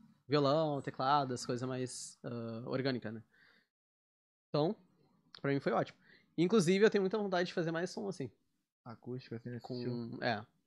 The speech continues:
Speaker 1: com instrumentos mesmo.
Speaker 2: Cara, eu acho que a tua voz, pô, cairia tri bem, na real, com um, um som desse tipo, tá ligado?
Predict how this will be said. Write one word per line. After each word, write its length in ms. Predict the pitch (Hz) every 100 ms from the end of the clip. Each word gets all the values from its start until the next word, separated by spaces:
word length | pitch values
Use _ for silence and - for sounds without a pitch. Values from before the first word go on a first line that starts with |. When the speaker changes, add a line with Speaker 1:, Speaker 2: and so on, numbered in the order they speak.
| _
Speaker 1:
com 140 | 127
instrumentos 400 | 117 139 123 120
mesmo. 140 | 135 127
Speaker 2:
Cara, 160 | 208
eu 300 | 175 151 151
acho 260 | 147 151 -
que 60 | 160
a 40 |
tua 220 | 165 165
voz, 380 | 143 143 160 143 - - -
pô, 180 | 180
cairia 300 | 185 147 139
tri 160 | 143 151
bem, 180 | 156 165
na 80 | 147
real, 220 | 135 127 120
com 160 | 127
um, 420 | 123 127 127 131
um 40 | 127
som 180 | 127 127
desse 140 | 120
tipo, 240 | - 127
tá 80 | 123
ligado? 240 | 117 110